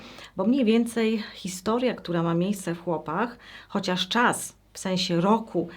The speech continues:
nie jest w tej powieści w ogóle określony, i ja dzisiaj powiem dlaczego, to, mm, mm, wiemy na pewno, że jest to taka końcówka wieku dziewiętnastego. Są pewne takie symptomatyczne informacje, które mogą nas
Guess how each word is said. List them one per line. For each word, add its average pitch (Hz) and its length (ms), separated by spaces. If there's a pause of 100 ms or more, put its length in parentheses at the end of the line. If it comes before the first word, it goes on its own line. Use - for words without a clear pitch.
(280)
nie 226 300
jest 277 160
w - 20
tej 262 140
powieści 254 420
w 190 160
ogóle 156 340
określony, 156 680
i - 80
ja 185 140
dzisiaj 180 280
powiem 190 340
dlaczego, 165 680 (800)
to, 233 220
mm, 220 540 (1300)
mm, 185 480
wiemy 226 280
na 190 120
pewno, 196 320
że 165 100
jest 185 200
to 180 100
taka 156 280
końcówka 208 720
wieku 170 360 (180)
dziewiętnastego. 170 880 (460)
Są 330 320
pewne 269 360
takie 233 340
symptomatyczne 262 1300
informacje, 220 880
które 180 280
mogą 180 320
nas 170 260